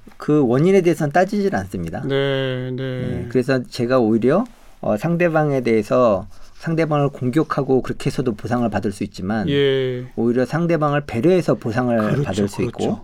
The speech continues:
Speaker 2: 어.
Speaker 1: 그리고 제가 밥을 먹어서도 보상을 받을 수 있지만
Speaker 2: 네.
Speaker 1: 또 밥을 안 먹고 내 건강을 유지함으로써 보상을 얻을 수 있으니까
Speaker 2: 아.
Speaker 1: 예, 그래서 결국에는 뇌의 이런 보상 회로를 잘, 어,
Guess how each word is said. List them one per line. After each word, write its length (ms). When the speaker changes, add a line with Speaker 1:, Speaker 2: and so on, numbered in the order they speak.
Speaker 2:
어. 640
Speaker 1:
그리고 200
제가 200
밥을 340
먹어서도 540
보상을 400
받을 240
수 140
있지만 460
Speaker 2:
네. 640
Speaker 1:
또 360
밥을 300
안 140
먹고 420
내 160
건강을 480
유지함으로써 800
보상을 340
얻을 220
수 120
있으니까 640
Speaker 2:
아. 320
Speaker 1:
예, 260
그래서 260
결국에는 500
뇌의 460
이런 180
보상 300
회로를 320
잘, 260
어, 80